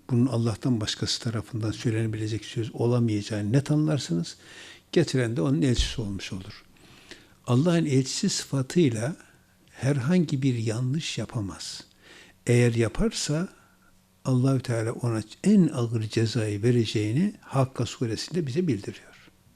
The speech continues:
"Onun şah damarını koparırım." diyor kırk dördüncü ayetinde. Peki Nebi sıfatıyla, o da gene Resul sıfatıyla kitabı ve hikmeti öğretiyor. Hikmet Kur'an'dan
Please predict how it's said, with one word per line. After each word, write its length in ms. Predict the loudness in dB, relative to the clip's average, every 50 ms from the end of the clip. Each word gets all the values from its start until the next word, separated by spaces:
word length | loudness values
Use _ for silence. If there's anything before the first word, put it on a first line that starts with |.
| _ _ _ -20 _ _ _ _
"Onun 200 | 0 2 2 2
şah 340 | 2 0 0 -2 -2 -2 -4
damarını 400 | -4 -2 -2 -2 -2 -2 -4 -4
koparırım." 640 | -6 -10 -10 -8 -8 -8 -4 2 2 2 2 0 -6
diyor 320 | -14 -20 -20 -20 -20 -20 -16
kırk 240 | -16 -16 -16 -12 -8
dördüncü 400 | -8 -6 -4 -4 -6 -6 -6 -6
ayetinde. 420 | -8 -8 -8 -8 -10 -10 -10 -10 -10 -14 -18 -20 -20 -20 -20 -20 -20 -20 -20 -20 -20 -20 -20 -20 -20 -20 -20 -20 -20 -20 _ _ _ _ _ _ _ _ -20 _ _
Peki 500 | 2 2 4 6 6 6 6 6 2 -4 -16 -20 _ _ _ _ _ _ _ _ _ _ _ _ _ _ -20 _ _ _ _ _ -4
Nebi 420 | -2 0 2 2 4 6 6 6 6
sıfatıyla, 880 | 4 0 0 0 0 0 0 0 0 0 0 0 -2 -4 -6 -6 -8 -10 -16 _ _ _ _ -20 -20 -18 -10 -2 0 0 0 2 0 -4 0 0
o 120 | 4 4
da 60 | 6
gene 320 | 6 6 6 6 4 4 4
Resul 280 | 2 2 2 2 2
sıfatıyla 560 | 2 0 -2 -2 -4 -4 0 0 0 2 2
kitabı 500 | 0 -2 -4 -4 -2 0 0 2 2 4
ve 100 | 6 6
hikmeti 400 | 6 6 4 2 0 0 0 -2
öğretiyor. 480 | -4 -2 -2 -4 -6 -8 -10 -12 -12 -6
Hikmet 460 | 0 0 0 2 2 0 0 0 -2
Kur'an'dan 680 | -2 -2 -2 0 2 0 0 0 0 0 0 0 -2